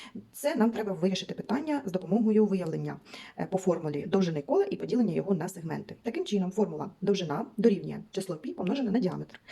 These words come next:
Число пі всім відоме, діаметр ви собі виставили. Отже, множимо число пі на діаметр, отримуємо ось таке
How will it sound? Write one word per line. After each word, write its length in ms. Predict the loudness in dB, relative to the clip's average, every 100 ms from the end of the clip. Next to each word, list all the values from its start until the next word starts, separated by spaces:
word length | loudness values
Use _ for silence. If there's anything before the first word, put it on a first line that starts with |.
| -16 -6
Число 240 | 0 0
пі 180 | 0 -4
всім 260 | -6 -8
відоме, 340 | -4 0 2 0 -2
діаметр 400 | -2 4 4 2
ви 120 | 0 -2
собі 300 | -4 -10 -10 -8
виставили. 380 | -8 -8 -8 -10 -14 0
Отже, 360 | 2 4 0 -4
множимо 480 | 6 6 6 0 -6 -6
число 240 | -6 -6
пі 160 | -8 -6
на 100 | -4
діаметр, 400 | -2 0 -2 -2
отримуємо 520 | 2 6 8 8 6 4 2
ось 200 | 4 4
таке 340 | 2 -2 -2